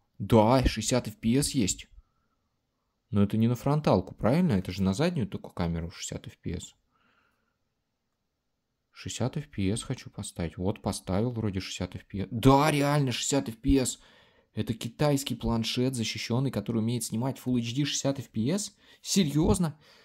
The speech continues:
Многие телефоны не умеют бюджетные снимать шестьдесят эф пи эс, а тут планшет. Зумирование при съёмке видео...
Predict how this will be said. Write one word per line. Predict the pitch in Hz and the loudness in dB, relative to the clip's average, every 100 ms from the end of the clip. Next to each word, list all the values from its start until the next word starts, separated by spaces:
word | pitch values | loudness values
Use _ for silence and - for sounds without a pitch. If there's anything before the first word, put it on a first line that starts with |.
| _ _ _ | _ _ _
Многие | 107 123 131 | -4 -2 -2
телефоны | 120 123 - 175 | -2 -2 2 4
не | 202 | 6
умеют | 185 160 139 | 6 4 2
бюджетные | 123 120 117 110 | 0 0 0 0
снимать | 101 - 101 90 | -2 2 2 2
шестьдесят | - 95 - | -2 -4 -4
эф | |
пи | - 95 | -6 -6
эс, | - | -6
а | 92 | 0
тут | 120 | 0
планшет. | - 131 135 127 95 - - - - - - - - - | 4 2 2 2 0 -2 -18 -20 -20 -20 -20 -20 -18 -6
Зумирование | 98 120 139 131 113 107 101 | -2 2 2 4 2 2 2
при | - 104 104 101 | 2 0 2 0
съёмке | - 113 104 101 107 | 0 0 0 0 -2
видео... | 107 101 90 | 2 2 2